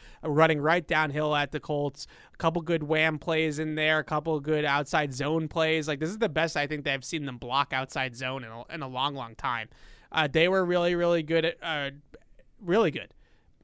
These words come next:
at, uh, at run blocking in this game, and, uh, I, I, I give a lot of credit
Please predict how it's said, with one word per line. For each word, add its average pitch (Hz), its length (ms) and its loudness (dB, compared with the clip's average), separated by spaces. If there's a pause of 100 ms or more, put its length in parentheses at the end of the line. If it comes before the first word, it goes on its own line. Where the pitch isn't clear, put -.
(220)
at, 160 260 6
uh, 147 260 2
at 160 200 -4
run 160 220 2
blocking 151 400 2
in 143 100 -2
this 139 200 -4
game, 139 320 -2 (520)
and, 147 420 2
uh, 139 260 2
I, 151 400 0 (380)
I, 165 120 0
I - 40 2
give 165 480 -2 (320)
a 190 80 -2
lot 160 340 4
of 151 160 -6
credit 160 460 0